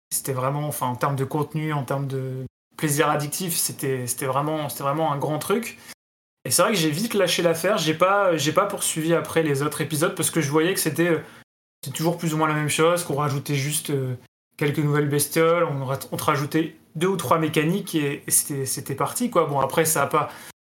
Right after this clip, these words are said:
ça a pas eu d'impact sur les ventes puisque Pokémon, c'est quand même un carton à chaque épisode malgré le fait que ça fait quand même pas mal de surplace depuis, euh, quelques années.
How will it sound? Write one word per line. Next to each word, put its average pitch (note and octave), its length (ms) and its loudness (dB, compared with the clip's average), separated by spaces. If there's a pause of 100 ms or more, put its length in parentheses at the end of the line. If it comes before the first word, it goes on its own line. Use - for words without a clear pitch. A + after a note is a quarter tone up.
(340)
ça E3+ 100 4
a - 20 4
pas E3+ 180 4
eu E3+ 60 2
d'impact E3 360 4
sur E3 120 2
les D#3+ 80 4
ventes F3 220 2
puisque D3+ 260 -6
Pokémon, D#3 480 2
c'est - 160 0
quand D3+ 100 -2
même C#3+ 140 2
un C#3 80 -2
carton D#3 400 0
à - 20 -2
chaque D3 220 -4
épisode D3+ 340 2
malgré C#3+ 300 0
le C#3+ 80 0
fait E3+ 300 0
que D3+ 260 -2
ça C3+ 180 -2
fait - 140 -8
quand D3+ 80 -2
même C#3+ 160 0
pas D3 140 -2
mal D3+ 140 0
de C#3+ 80 -2
surplace D#3 440 0
depuis, C#3+ 400 -4
euh, C#3 100 0
quelques C#3+ 380 -2
années. G3 340 2